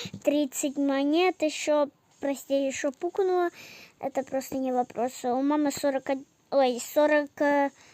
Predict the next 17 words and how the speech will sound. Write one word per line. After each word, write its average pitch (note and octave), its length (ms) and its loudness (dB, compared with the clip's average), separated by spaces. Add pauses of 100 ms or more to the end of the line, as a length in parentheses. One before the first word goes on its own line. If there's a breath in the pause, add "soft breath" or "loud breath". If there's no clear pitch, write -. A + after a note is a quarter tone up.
(260 soft breath)
сорок D4 400 0
шесть - 640 0
процентов. D4+ 520 0
И C#4 100 2
не C#4+ 160 2
нагадайте, C#4+ 640 4 (220 loud breath)
что C4+ 560 2 (180)
тут C#4+ 300 0 (320)
Пета B3 500 2 (140)
Пета. A#3 680 2 (640 loud breath)
Блин, F#4 440 8
а, E4+ 360 6
она D4+ 140 4
щас D4 200 0 (240)
тут, C#4+ 240 0
э, C4+ 180 4
затоптает. C#4 720 4